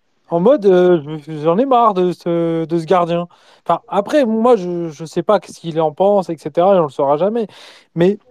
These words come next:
moi, j'ai l'impression qu'il s'est vraiment endormi sur ses lauriers, et on parlait lundi de confort, et moi, je pense qu'il s-, qu'il est dans son confort. Le mec, il y a personne qui le concurrence, parce qu'il peut faire que des cagades pendant tous les matchs, mais sans créer de but ou autre,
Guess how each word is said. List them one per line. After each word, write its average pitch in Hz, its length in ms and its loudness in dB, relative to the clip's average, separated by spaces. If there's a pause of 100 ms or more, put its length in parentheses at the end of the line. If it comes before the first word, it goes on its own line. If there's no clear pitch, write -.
(520)
moi, 208 180 4
j'ai 196 100 0
l'impression 165 460 -2
qu'il 247 100 -4
s'est 160 140 -6
vraiment 156 300 -2
endormi 156 360 -2
sur - 160 -12
ses - 140 -4
lauriers, 165 500 0
et 139 60 -2
on 139 120 -2
parlait 151 260 0
lundi 156 320 -2
de 156 80 -4
confort, 190 580 0 (320)
et 139 80 -2
moi, 165 160 2
je 233 100 0
pense 202 280 0
qu'il 247 120 -6
s-, 202 240 -12
qu'il 185 160 -4
est 202 60 0
dans 214 140 2
son 220 160 -4
confort. 170 440 -2 (300)
Le 190 160 2
mec, 208 220 2
il 175 40 0
y - 20 2
a 147 40 0
personne 175 320 -4
qui 185 100 -8
le 170 60 -6
concurrence, 170 580 -2 (320)
parce 151 140 -4
qu'il 170 160 -8
peut 170 140 0
faire - 180 -2
que - 100 -2
des 180 200 0
cagades 170 340 2
pendant 156 220 -8
tous - 120 -20
les 165 80 -6
matchs, 170 280 -2 (260)
mais 143 140 0
sans 175 420 0 (340)
créer 151 180 0
de 143 60 -10
but 156 280 -6
ou 156 80 2
autre, 262 220 2